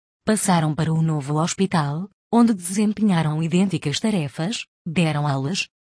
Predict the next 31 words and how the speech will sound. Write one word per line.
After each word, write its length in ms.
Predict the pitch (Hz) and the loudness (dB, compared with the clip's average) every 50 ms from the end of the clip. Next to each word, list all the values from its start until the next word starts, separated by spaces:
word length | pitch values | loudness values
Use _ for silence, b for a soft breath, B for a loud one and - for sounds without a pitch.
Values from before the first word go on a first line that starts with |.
| - | -2
apoio 460 | 240 - - - 202 196 202 202 214 214 | -2 0 2 4 4 6 6 6 4 2
à 100 | 208 208 | 0 -2
terceira 480 | - 240 196 - - 208 180 160 156 170 | -4 -6 -6 -4 -2 -2 0 0 0 0
idade 440 | 190 190 202 165 175 151 143 127 170 | 0 0 0 0 -2 -2 -2 0 0
e 140 | 185 190 170 | 2 2 2
outras 300 | 160 - 156 165 147 165 | 2 0 -2 -4 -4 -4
atividades. 880 | 170 - 180 151 175 185 170 160 131 120 113 117 120 117 - - - - _ _ _ _ _ _ _ - | -4 -4 -2 -2 0 0 0 0 -2 -4 -6 -6 -6 -4 -4 -6 -8 -10 _ _ _ _ _ _ _ 2
Agentes 460 | 220 220 180 170 175 151 147 156 - | 2 2 2 2 0 0 0 -2 -4
fundanenses 760 | - - 208 214 214 214 214 208 175 151 156 160 - 175 147 | -4 -2 0 0 2 4 4 4 2 2 0 -2 -4 -2 2
manifestaram 680 | 185 208 208 214 208 - - - - 175 165 156 151 151 | 2 4 4 2 0 -2 -6 -4 -2 0 0 2 2 0
sempre 400 | 147 - - 160 147 135 - 156 | 0 0 0 -2 0 0 0 0
uma 160 | 165 165 165 | 2 2 4
enorme 460 | 165 175 175 170 165 170 180 185 202 | 4 4 4 4 4 4 4 4 2
gratidão 640 | 175 170 196 185 190 - 208 190 165 190 170 156 147 | 4 4 2 2 2 2 0 0 2 4 4 4 2
para 180 | 147 170 - - | 2 0 0 0
com 220 | - 180 175 170 | 2 2 2 2
estas 320 | 180 190 - - 254 214 240 | 2 0 0 0 0 2 4
mulheres 540 | 240 240 214 202 165 143 131 127 131 120 | 4 4 4 2 0 -2 -2 -4 -4 -4
em 120 | 139 131 131 | -4 -4 -4
serviço 540 | 127 - 185 165 151 170 208 202 - 220 196 | -2 -2 -4 -2 0 -2 -2 -2 -2 -2 0
de 80 | 185 | 2
missão 480 | 180 185 202 196 - - 160 143 139 139 | 2 2 2 2 0 -2 -2 -2 -2 -2
que 120 | - 165 | -2 -4
apenas 460 | 156 - - 208 185 180 180 190 - | -2 0 0 0 0 0 0 -2 -2
queriam 380 | - - 170 165 156 147 143 139 | -4 -4 -2 0 0 0 0 0
ter 200 | - 175 185 170 | 0 0 0 2
uma 160 | 175 180 175 | 2 0 0
campa 380 | 165 - 226 226 226 214 185 180 | 2 4 4 4 6 4 2 0
digna 300 | 170 160 165 156 147 143 | 0 0 0 0 0 0
no 100 | 151 160 | 0 -2
Fundão. 600 | - - 202 185 165 170 143 127 120 120 117 | 0 0 0 2 2 0 -2 -4 -6 -8 -10